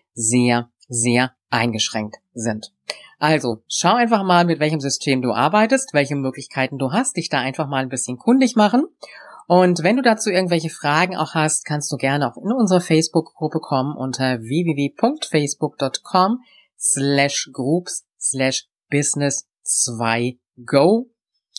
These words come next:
Und, äh, da kannst du natürlich auch gern deine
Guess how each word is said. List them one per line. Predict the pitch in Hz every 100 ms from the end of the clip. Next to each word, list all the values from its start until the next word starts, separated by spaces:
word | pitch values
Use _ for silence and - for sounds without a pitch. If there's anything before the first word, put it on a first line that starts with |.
| -
Und, | - 151 147 139 -
äh, | 139 127 131 127
da | 123
kannst | 123 131 -
du | 127
natürlich | 120 123 117 110
auch | 113
gern | 123 113 110 - _ _
deine | 123 120 127 185